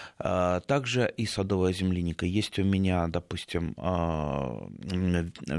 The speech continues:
вернее, одна грядочка, которую я укрываю дугами до того, как... То есть эти дуги потом, они пойдут на огуречную грядку,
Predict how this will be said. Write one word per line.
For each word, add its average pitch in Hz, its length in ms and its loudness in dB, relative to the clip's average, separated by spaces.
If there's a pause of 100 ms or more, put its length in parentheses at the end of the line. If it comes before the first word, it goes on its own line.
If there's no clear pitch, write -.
(160)
вернее, 110 380 2
одна 98 320 0
грядочка, 151 560 -2
которую 101 560 0
я 90 180 2
укрываю 85 560 -2
дугами 85 540 -2
до 90 200 -2
того, 80 360 -4
как... - 400 -14
То 87 80 0
есть - 100 -2
эти 101 160 -2
дуги 104 320 2
потом, 92 420 0
они 87 160 0
пойдут 87 500 -2
на 80 340 0
огуречную 90 760 0
грядку, 190 720 0